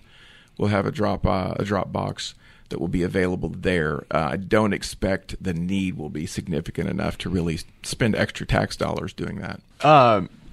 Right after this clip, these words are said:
Speaker 2: are there any in-person early voting options for folks?
Speaker 1: Yeah. Um, our, uh, early voting dates, uh,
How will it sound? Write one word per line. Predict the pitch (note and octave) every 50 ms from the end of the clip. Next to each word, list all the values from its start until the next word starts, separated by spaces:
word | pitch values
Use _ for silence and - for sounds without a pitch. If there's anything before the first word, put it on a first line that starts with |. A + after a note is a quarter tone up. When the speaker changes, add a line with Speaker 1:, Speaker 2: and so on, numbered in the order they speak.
| - - -
Speaker 2:
are | C#3 C3+
there | C#3+ C#3
any | - C#3+ C#3+ C3 G#2
in-person | - A#2 C3+ C3+ - - D#3 D#3 D3+ - - E3 D#3 D3+
early | - C#3 D3 D3 C#3+
voting | C#3+ D3+ C#3+ D3+ E3+ F3
options | D#3 D#3+ D#3+ - - - F#3 E3 -
for | - - D#3
folks? | - - E3 - -
Speaker 1:
Yeah. | F3 E3+ E3+ E3+ E3 D#3 - - - - - -
Um, | C3+ C#3 C3 B2+ B2 A#2 A2+ A2+ A2 A2 A2 - - - - - - -
our, | B2 C#3+ D3 D#3 D3+ C3+
uh, | A#2 G#2+ G2+ G2 - - -
early | B2+ C#3 D3 D3+ D3 C3+ A2+
voting | F#2+ A2 G#2+ G#2+ G#2 G2+ F#2+ F2+ F2
dates, | F2 D#2 E2 E2 D#2+ - - - - - - - -
uh, | D#2+ F2 F2 E2+ E2+